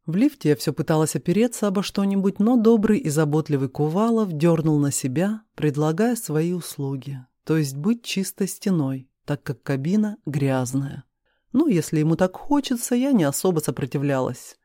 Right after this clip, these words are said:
Тем более мягче опираться, как ни крути. Так мы ввалились в нашу съёмную квартиру. Усмехнулась, удивляясь, как быстро привыкла к ней. Напрочь забыла о своих хоромах,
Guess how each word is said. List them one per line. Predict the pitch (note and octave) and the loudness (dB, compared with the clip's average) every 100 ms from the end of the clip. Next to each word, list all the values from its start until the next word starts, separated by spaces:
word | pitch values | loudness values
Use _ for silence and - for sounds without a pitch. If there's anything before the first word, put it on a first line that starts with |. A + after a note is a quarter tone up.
| _ _ | _ _
Тем | - E3+ E3+ | -2 0 2
более | A#3 B3 A#3 | 2 4 4
мягче | G3+ F3 F3 - F#3+ | 4 2 -2 -2 -2
опираться, | F#3 F3 D3 C3+ - D3+ D3+ - | 2 2 2 0 -6 -10 -10 -6
как | E3+ - | -4 -2
ни | E3+ | -2
крути. | D#3 E3 D3 - B2+ - _ _ _ _ - | 0 -2 -2 -4 -6 -8 _ _ _ _ -2
Так | A3+ C#4+ F#3+ | 0 0 2
мы | G3+ A3+ | 4 4
ввалились | D3 D3 D#3 G#3+ G#3+ G3 - | 4 2 4 2 0 -4 -4
в | C#3 | 0
нашу | D#3 D3+ C#3+ | 2 2 -4
съёмную | - C#3+ D3+ D#3 D3+ D3+ | -2 2 4 4 2 2
квартиру. | C#3+ C#3+ B2 - C3+ C3 B2+ - _ _ _ - | 0 0 -2 -4 -4 -4 -10 -18 _ _ _ -8
Усмехнулась, | C#3+ - C#3+ - C#3+ E3+ F3 A#2+ - - | -4 0 -2 0 0 0 -2 -4 -10 -8
удивляясь, | D3+ C#3+ C#3 D#3+ F#3+ F#3 - | -6 -4 -2 0 0 -2 -4
как | - A3+ G#3 | -4 -2 0
быстро | E3 G#3+ A#3 - D3 | 0 -2 -2 -4 -4
привыкла | D3+ D3 D3+ - C#3 | -2 -2 -2 -2 -4
к | - | -4
ней. | C3+ C3 C3 _ _ _ _ E3 | -2 -2 -4 _ _ _ _ -2
Напрочь | G3+ D4+ D3 B2+ | -2 0 0 -2
забыла | B2+ D3 D3 D3+ D3 | 0 0 2 0 0
о | |
своих | - C#3+ D3+ | 0 0 -2
хоромах, | - D3 D3 C3+ C3 C#3 - | -2 0 2 2 -2 -6 -18